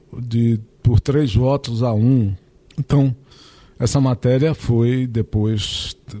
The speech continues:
como se diz em direito, transitada em julgado a partir da decisão do Supremo, mas isso demorou muito tempo. Essa foi uma disputa cujo o início confere com uma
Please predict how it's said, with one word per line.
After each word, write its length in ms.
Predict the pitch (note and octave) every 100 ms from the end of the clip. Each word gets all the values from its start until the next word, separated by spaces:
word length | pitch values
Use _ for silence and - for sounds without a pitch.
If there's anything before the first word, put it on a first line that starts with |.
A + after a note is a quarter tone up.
| -
como 140 | A#2
se 160 | G#2+ A2+
diz 200 | G#2 G#2
em 80 | A#2
direito, 220 | G#2 G2+
transitada 520 | - B2+ A2+ G#2+ G2+
em 60 | A2+
julgado 480 | A#2+ A#2+ A2+ C3+ B2+
a 20 |
partir 360 | - G2+ -
da 160 | G#2+ G#2+
decisão 460 | G2 G#2 G#2 G2 G2
do 80 |
Supremo, 560 | - B2+ G#2+ B2+ D3+ E3 - _ - - - - -
mas 320 | D3+ D3+ B2
isso 600 | D#3 D3+ - E3+ E3 D3
demorou 560 | D3+ D3+ E3 D#3 D3+ D3+
muito 300 | D#3+ - -
tempo. 400 | - B2+ G2+ - - - - _ - _
Essa 280 | - F3+ F#3
foi 160 | - F#3+
uma 100 | D#3+
disputa 640 | C3+ - - F#3 F3+ C#3+
cujo 420 | - C#3+ C#3+ C3
o 720 | C3+ C3+ B2+ B2 A#2+ A#2+ B2+ C#3+
início 720 | C#3 C3+ F3 F3+ - - - - _ _ _ _ _ _ _ _ - _ _ -
confere 640 | D#3 C#3 D3 C#3+ D3 D#3 D3
com 680 | - D3 D#3 D#3+ D#3+ D#3 D3+ D3+ D3 D3 E3+
uma 280 | E3 E3